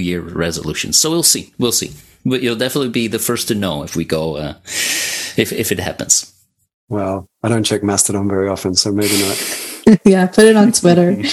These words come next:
Speaker 2: <laughs>
Speaker 3: But, uh, yeah, I'm looking forward to that. I feel like your voice has a very, like, calming quality to it. I would just, like, I would love to be able to listen to
Speaker 2: <laughs>
Speaker 3: hours.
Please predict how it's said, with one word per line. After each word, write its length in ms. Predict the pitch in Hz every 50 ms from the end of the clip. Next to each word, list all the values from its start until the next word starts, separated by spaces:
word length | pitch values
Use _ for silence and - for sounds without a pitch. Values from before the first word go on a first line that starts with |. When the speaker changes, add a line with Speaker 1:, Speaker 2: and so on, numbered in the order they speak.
| -
Speaker 2:
<laughs> 260 | - - 147 135 123 -
Speaker 3:
But, 180 | 202 185 180
uh, 180 | 175 170 170 170 175
yeah, 180 | 185 185 180
I'm 80 | 185 196
looking 240 | 220 - 240 226 214
forward 320 | - 190 175 175 175 170 -
to 60 | -
that. 220 | 170 165 160 165 -
I 60 | 180
feel 140 | - 247 247
like 160 | 254 247 -
your 100 | 262 233
voice 340 | 202 220 185 185 185 185 -
has 180 | - 175 165 170
a 80 | 170
very, 480 | 160 170 165 165 165 165 165 165 160 165
like, 260 | 165 156 156 156 151 - - - _ _ _ _ -
calming 880 | - - - 180 180 175 170 175 170 175 175 175 175 175 175 175 180 - _ _ _ _ _ _ _ _
quality 460 | - - - 214 208 208 214 220 226 220
to 220 | - - 247 240
it. 300 | 233 240 240 240 226 - _ -
I 100 | 202 196
would 100 | 202 196
just, 320 | - 196 196 - - -
like, 280 | 185 175 175 175 175 - _ _ _ -
I 100 | 180 175
would 100 | 180 180
love 200 | 170 170 165 - -
to 300 | - 165 165 170 175 175 - - 277 302 - -
be 80 | 202
able 140 | 185 175 180
to 80 | 180 175
listen 280 | 180 180 - 185 180 175
to 100 | - 180 -
Speaker 2:
<laughs> 20 | 170
Speaker 3:
hours. 540 | 175 180 196 190 185 - - - - -